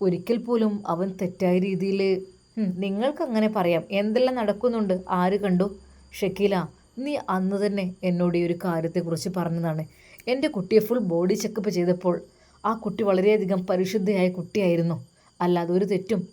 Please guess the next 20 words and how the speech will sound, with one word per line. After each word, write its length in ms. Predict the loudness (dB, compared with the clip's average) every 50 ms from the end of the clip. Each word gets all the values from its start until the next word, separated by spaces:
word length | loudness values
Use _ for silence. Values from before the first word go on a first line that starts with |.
| _
സംഭവിച്ചിട്ടില്ല. 880 | -8 -4 -2 0 0 2 2 2 2 2 0 -2 0 0 2 2 0 -2
നീ 160 | -4 -4 -2 0
എന്തൊക്കെയായിരുന്നു 560 | 0 0 0 0 2 2 2 2 2 2 0 0
പറഞ്ഞത്? 480 | 0 2 2 2 4 2 2 0 -2 -6 -12 -20 -20 _ -20 _ _ _ _ -4
ഉം, 240 | -2 -2 -2 -4 -6 -6 -2 0
അതൊക്കെ 360 | 0 0 0 -2 -2 2 2
ഓക്കെ. 300 | 2 2 2 0 -4 -6
എന്നും 460 | -4 -2 0 0 2 2 0 0 -2
നമ്മൾ 240 | -2 -2 -2 -2 -2
വളം 280 | 0 0 -2 -2 -2
വെച്ച് 220 | -4 -6 -6 -4 -2
കൊടുത്താലേ, 560 | -2 -2 -2 -2 0 0 2 2 0 0 -2 -6 -12 _ _ _ _ _ _ _ _ _ _ _ _ _ _ -6
അത് 400 | -4 -4 -2 -2 -2 -4 -4 -6 -8 -6 -4
ട്രീറ്റ്മെൻറ്റിൻ്റെ 560 | -4 -4 -4 -2 0 0 0 2 2 0 0
ഭാഗമായി 580 | 0 -2 -4 -4 -2 -2 -2 0 0 2 2
ഡോക്ടർ 500 | 0 0 0 -2 -2 -4 -6 -8 -8 -6 -4
പറഞ്ഞതുകൊണ്ടല്ലേ? 840 | -4 -2 -2 -2 -2 0 0 0 2 2 2 2 2 2 0 -2 -6 -12 _ _ _ _ -6
ഉം, 200 | -4 -4 -4 -4 -6 -12 -10 -8
ട്രീറ്റ്മെൻറ്റ് 840 | -6 -6 -6 -8 -8 -6 -4 -4 -2 0 0 -2 -2 -6 -12 -20 _ _ _ -2
വേഗം 420 | 2 4 4 4 4 2 -2 -6